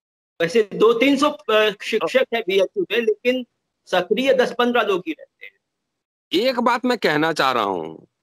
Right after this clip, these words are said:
Speaker 2: कि कौशल किशोर मिश्रा पर, अ, मैं और मेरे कई सारे सोशल मीडिया के साथी लगातार लिख रहे हैं, बोल रहे हैं। और इसके अगर बैन लगाने से यूनिवर्सिटी अगर चाह ले कि मुझे बैन लगा दे बोलने पे, तो मैं मानूंगा थोड़े ही।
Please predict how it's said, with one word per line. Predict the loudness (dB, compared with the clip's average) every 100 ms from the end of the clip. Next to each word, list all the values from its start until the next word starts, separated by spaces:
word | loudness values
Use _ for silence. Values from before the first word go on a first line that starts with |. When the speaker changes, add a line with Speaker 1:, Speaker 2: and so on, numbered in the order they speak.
| _ _
Speaker 2:
कि | -4 0 0 0 -2 -2 -4 -4 -2
कौशल | 0 0 0 -2
किशोर | -2 -2 0
मिश्रा | 2 0 0 0 0 2
पर, | 0 0 -2 -4 -8 _ _ _ _ _ -4
अ, | 0 2 0 -2 -4
मैं | 0 2 2
और | 2 2 2
मेरे | 0 0 0
कई | 0 0
सारे | 0 0 -2
सोशल | -2 -4 -2
मीडिया | -2 0 -2
के | 0
साथी | -2 -2
लगातार | 0 0 0 0 -2 -2 -6
लिख | -4 -2 0
रहे | 0
हैं, | 0 0
बोल | -2 0
रहे | -2
हैं। | -6 -16 _ _ _ _ _ _ _ _ _ -6
और | -2 0 0 0
इसके | -2 -4 -2 0
अगर | 0 -2
बैन | 0 0 2
लगाने | 2 0 0 0 0
से | 0
यूनिवर्सिटी | 0 0 -2 0 0
अगर | 0
चाह | 0 0 2
ले | 0
कि | 0
मुझे | 0 0 0
बैन | 0 0 2
लगा | 0 0
दे | 0
बोलने | -2 0 0 0
पे, | 0
तो | 0
मैं | 0
मानूंगा | 0 0 0 0
थोड़े | 0 0 0
ही। | -2